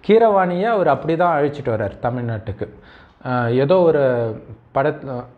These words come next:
அவருடைய தயாரிப்பு படத்துக்கு director வந்து இளையராஜாவை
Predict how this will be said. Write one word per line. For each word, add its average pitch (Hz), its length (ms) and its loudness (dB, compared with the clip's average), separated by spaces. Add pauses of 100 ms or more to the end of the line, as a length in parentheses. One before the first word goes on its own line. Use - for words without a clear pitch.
அவருடைய 131 460 0
தயாரிப்பு 151 500 0
படத்துக்கு 123 540 -6
director 156 460 -2
வந்து 135 260 -2
இளையராஜாவை 123 720 -2